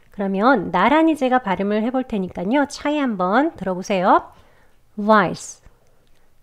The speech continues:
vice, vice, vice. vice는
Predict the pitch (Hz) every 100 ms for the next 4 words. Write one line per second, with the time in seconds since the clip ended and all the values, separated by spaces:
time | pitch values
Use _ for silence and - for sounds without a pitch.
0 | - 175 202 180 180 - - _ _ _
1 | _ _ _ _ _ _ _ _ _ -
2 | 185 214 185 - - - _ _ _ _
3 | _ _ _ _ 185 202 190 175 - -
4 | - - _ - 214 277 - 294 277 285